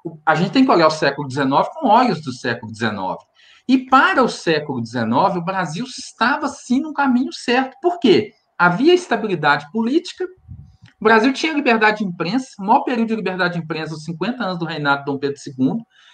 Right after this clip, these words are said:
As três maiores tecnologias da época, o Brasil era destaque, o Brasil era um dos maiores países do mundo em estrada de ferro.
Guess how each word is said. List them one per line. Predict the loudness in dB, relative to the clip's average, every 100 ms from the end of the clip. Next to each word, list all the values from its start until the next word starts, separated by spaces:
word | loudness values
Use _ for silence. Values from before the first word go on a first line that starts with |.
| _ _ _
As | 0 0
três | 2 4 6
maiores | 6 6 6 0
tecnologias | -2 2 6 6 6 0 -2
da | 0 0
época, | 0 -2 -4 -6
o |
Brasil | -4 -4 -2 -2
era | -4
destaque, | -6 -6 0 0 0 -10 _ _ -4
o |
Brasil | 0 4 4
era | 4
um |
dos | 2
maiores | 4 4 4 2
países | 2 2 0
do | -2 -2
mundo | 0 -2 -4 -4 -6 _ _ -6
em | -4
estrada | -4 0 0 2
de | -2
ferro. | -2 0 0 -2 -8